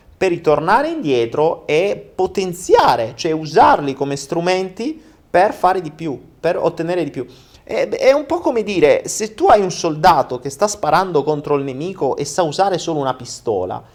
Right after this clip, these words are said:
e gli insegni a, eh, o meglio, gli dai un carro armato,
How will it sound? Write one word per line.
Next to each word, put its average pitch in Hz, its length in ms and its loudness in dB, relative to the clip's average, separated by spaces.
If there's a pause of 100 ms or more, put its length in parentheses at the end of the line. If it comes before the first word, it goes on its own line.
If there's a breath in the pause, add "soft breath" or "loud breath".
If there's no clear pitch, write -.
(380 soft breath)
e 370 320 4
gli 269 160 2
insegni 285 880 4
a, 285 640 4
eh, 165 720 4
o 175 140 2
meglio, 170 300 4
gli 262 180 0
dai 269 220 6
un 247 140 0
carro 247 280 6
armato, 147 920 2